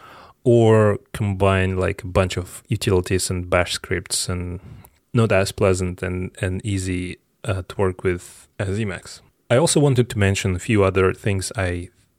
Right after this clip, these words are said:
can't live without as far as writing goes. Spell checker, if I make a mistake, and I've shown this in the video, I just hit a key combo and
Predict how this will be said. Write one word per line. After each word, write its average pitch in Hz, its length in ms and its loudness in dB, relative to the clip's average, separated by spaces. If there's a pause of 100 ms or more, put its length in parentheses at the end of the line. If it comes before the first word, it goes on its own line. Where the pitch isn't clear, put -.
(180)
can't 107 320 -2
live 104 440 0
without 104 520 -4 (480)
as 101 160 -2
far 90 320 -2
as 87 180 -6
writing 117 300 0
goes. 95 400 0 (160)
Spell 143 220 2
checker, 98 460 2 (160)
if 107 220 -4
I 90 140 0
make 95 200 0
a 107 60 0
mistake, 104 560 0
and 92 240 0
I've 87 160 -4
shown 95 240 0
this 95 180 -2
in 98 80 -4
the 92 80 -4
video, 104 460 -4
I 92 240 -4
just 90 280 -10
hit 98 160 -6
a 98 40 -4
key 98 220 -6
combo 98 460 0
and 92 360 -6